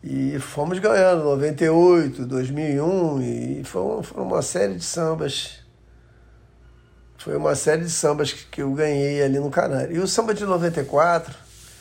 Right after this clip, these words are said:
é, quando surgiu o tema, né, Quem é bom já nasce feito, pra variar, aquilo me deu uma motivação danada, porque o primeiro samba que eu ganhei foi no Canário, então uma motivação a mais, né, pra fazer.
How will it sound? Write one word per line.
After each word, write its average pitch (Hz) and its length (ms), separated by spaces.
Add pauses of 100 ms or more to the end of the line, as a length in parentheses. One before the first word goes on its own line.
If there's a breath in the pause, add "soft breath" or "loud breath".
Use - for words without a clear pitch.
(420 loud breath)
é, 135 760
quando 160 220
surgiu 143 380
o 135 60
tema, 151 440
né, 160 80
Quem 139 200
é 131 60
bom 131 220
já 131 140
nasce 127 300
feito, 165 420 (1040 soft breath)
pra 175 180
variar, 156 560
aquilo 156 300
me 135 280
deu 147 240
uma 151 120
motivação 143 680
danada, 156 420
porque 139 1000 (440 soft breath)
o - 60
primeiro 151 340
samba 151 260
que 135 60
eu 147 100
ganhei 147 180
foi 143 140
no 143 120
Canário, 165 440
então 160 200
uma 156 160
motivação 147 640
a 143 60
mais, 165 360
né, 165 220 (160)
pra 135 160
fazer. 139 640